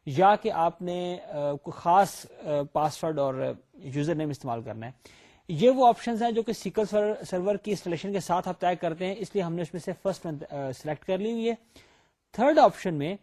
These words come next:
اب جو آپ کے پاس ڈیمو سیکول سرور انسٹنس کے پاس جتنے بھی آپ نے ڈیٹا بیسز کریئیٹ کیے ہوئے ہیں اس کی لسٹ آ جائے گی،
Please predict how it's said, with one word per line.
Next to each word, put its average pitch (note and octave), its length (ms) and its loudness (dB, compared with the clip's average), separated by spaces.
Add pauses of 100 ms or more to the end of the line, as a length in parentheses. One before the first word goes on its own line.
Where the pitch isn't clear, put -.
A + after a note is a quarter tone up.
(540)
اب A3+ 180 0 (220)
جو F3 400 2
آپ A3 160 0
کے B3 80 -6
پاس A3 320 0 (140)
ڈیمو F#3 680 0 (240)
سیکول G3 460 -4
سرور G#3 280 0
انسٹنس F#3 380 -6
کے G3+ 100 -6
پاس F#3 340 -2
جتنے A3 320 -4
بھی A#3 160 0
آپ G3 100 2
نے G3 80 -4
ڈیٹا D#3 220 -2
بیسز F3 320 -6
کریئیٹ F#3+ 360 2
کیے E3+ 180 0
ہوئے C#3 160 -2
ہیں F3+ 80 -6 (380)
اس - 180 -2
کی B3 100 4
لسٹ F3+ 200 2
آ B2 80 -2
جائے G#2+ 200 -10
گی، A#2 100 -14